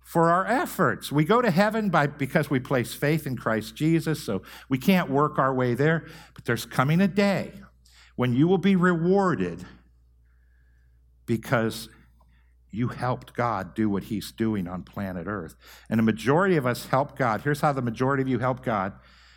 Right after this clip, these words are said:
By volunteering in your local church. Isn't that amazing? Let me say it to you this way.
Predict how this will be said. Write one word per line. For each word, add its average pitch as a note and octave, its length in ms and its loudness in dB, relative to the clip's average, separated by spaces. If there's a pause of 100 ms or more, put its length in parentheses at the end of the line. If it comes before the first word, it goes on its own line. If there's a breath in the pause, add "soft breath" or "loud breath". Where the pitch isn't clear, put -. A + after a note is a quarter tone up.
(280 soft breath)
By G#2+ 260 0
volunteering A#2 920 0
in F#2 100 -2
your F#2 140 -4
local F2+ 260 -6
church. G#2 440 -8
Isn't A2 160 -6
that G#2+ 120 -4
amazing? G#2 460 -4 (180 loud breath)
Let D#3+ 80 0
me D3+ 80 4
say E3 160 2
it D3 80 0
to - 80 -2
you C3 60 2
this D3+ 200 -2
way. F#2 120 -4